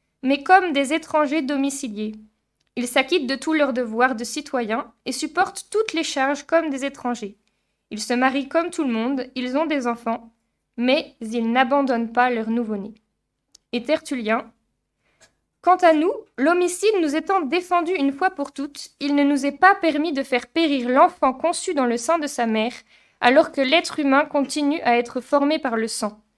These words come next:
C'est un homicide anticipé que d'empêcher de naître, et peu importe qu'on arrache la vie après la naissance ou qu'on la détruise au moment où elle naît,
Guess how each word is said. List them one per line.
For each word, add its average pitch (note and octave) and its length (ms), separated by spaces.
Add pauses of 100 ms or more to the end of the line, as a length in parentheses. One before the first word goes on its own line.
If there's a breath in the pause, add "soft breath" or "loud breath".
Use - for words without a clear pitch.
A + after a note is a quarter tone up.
(440)
C'est B3+ 220
un C4 200
homicide E4+ 560
anticipé D4+ 880
que C4 100
d'empêcher D4+ 520
de C#4 100
naître, C4 480 (340)
et B3 80
peu F4 220
importe E4 340
qu'on A#3+ 180
arrache C#4+ 320
la A#3+ 140
vie C#4+ 380
après C#4+ 380
la B3+ 100
naissance A#3+ 520
ou G#3 80
qu'on A3 140
la G#3 140
détruise B3+ 500
au G3+ 40
moment D4 320
où B3 100
elle A3 200
naît, G#3+ 220